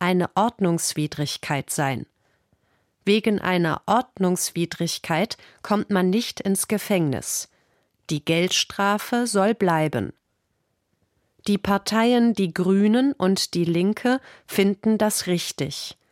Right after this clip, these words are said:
Auch der Deutsche Richterbund ist grundsätzlich dafür. Aber es gibt auch Kritiker.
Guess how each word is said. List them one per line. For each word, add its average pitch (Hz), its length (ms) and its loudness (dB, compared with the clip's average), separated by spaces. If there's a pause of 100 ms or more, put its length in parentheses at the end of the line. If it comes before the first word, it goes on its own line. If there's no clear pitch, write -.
(540)
Auch 170 280 0
der 190 200 0
Deutsche 175 580 0
Richterbund 156 960 -2
ist - 280 -6
grundsätzlich 175 920 -2
dafür. 190 600 0 (1080)
Aber 233 420 2
es - 220 -4
gibt - 380 -4
auch 208 260 -2
Kritiker. - 680 -2